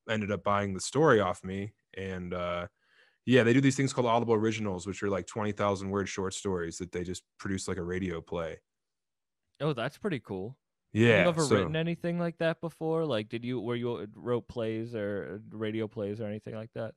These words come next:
Speaker 2: Theater?
Speaker 1: No, I mean, I love True West. I fucking love Sam Shepard. He rocks.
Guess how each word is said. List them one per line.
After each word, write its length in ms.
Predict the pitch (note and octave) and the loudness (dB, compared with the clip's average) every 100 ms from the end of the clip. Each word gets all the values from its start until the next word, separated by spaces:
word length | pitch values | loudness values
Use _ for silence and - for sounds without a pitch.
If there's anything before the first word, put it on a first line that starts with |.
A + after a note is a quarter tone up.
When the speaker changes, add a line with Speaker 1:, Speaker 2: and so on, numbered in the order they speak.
| - | -8
Speaker 2:
Theater? 240 | G#2+ A2+ | -6 -4
Speaker 1:
No, 380 | A2 C3 D#3+ D3 | 0 4 8 8
I 40 | A#2 | 8
mean, 120 | B2 | 6
I 60 | |
love 240 | A2 C3+ D3 | 6 6 6
True 320 | - C#3 A#2 | 2 2 4
West. 480 | F#2+ G#2+ F2 - A2 | 4 2 0 -4 -6
I 40 | |
fucking 380 | G2 A#2+ - F#2 | -2 -2 -2 -2
love 180 | G2 G2 | 0 0
Sam 280 | - F#2 F2 | -2 -4 -2
Shepard. 500 | G2+ F#2 E2+ E2+ - _ | -2 -2 -2 -8 -10 _
He 160 | - A2 | -4 0
rocks. 640 | G2 F#2+ F2+ - - - | 2 2 2 -4 -12 -12